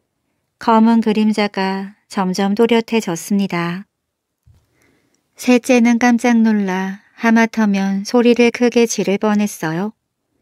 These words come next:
그림자의 주인공은 틀림없는 자신의 누이동생이었지요.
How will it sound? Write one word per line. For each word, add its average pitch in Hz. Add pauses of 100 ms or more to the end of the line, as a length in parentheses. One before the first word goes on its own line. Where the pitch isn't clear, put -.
(440)
그림자의 226
주인공은 196 (400)
틀림없는 220
자신의 208
누이동생이었지요. 202